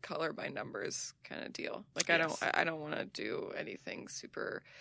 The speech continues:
Speaker 1: crazy 'cause I don't have the skill set yet, and I'm not trying to learn how to watercolor in one day.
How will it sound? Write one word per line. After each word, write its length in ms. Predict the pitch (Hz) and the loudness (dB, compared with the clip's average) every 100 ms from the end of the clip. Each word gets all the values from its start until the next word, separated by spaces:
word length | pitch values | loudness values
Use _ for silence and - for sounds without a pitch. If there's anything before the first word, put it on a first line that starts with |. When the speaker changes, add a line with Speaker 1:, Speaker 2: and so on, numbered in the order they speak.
| - - | -18 4
Speaker 1:
crazy 320 | - 165 170 | 10 12 10
'cause 180 | 151 180 | 8 12
I 100 | 202 | 12
don't 180 | 208 220 | 12 12
have 160 | 226 196 | 10 8
the 80 | |
skill 220 | 180 220 214 | 8 8 10
set 200 | 180 151 | 6 8
yet, 220 | 165 - | 8 8
and 80 | 156 | 6
I'm 80 | |
not 240 | 160 175 - | 6 6 6
trying 240 | - 185 | 8 8
to 80 | 160 | 8
learn 320 | 156 165 160 | 8 8 8
how 140 | 190 - | 6 4
to 60 | |
watercolor 460 | - - - 110 107 | 6 4 4 2 2
in 100 | 92 | 0
one 160 | 95 - | -4 -2
day. 200 | - | -2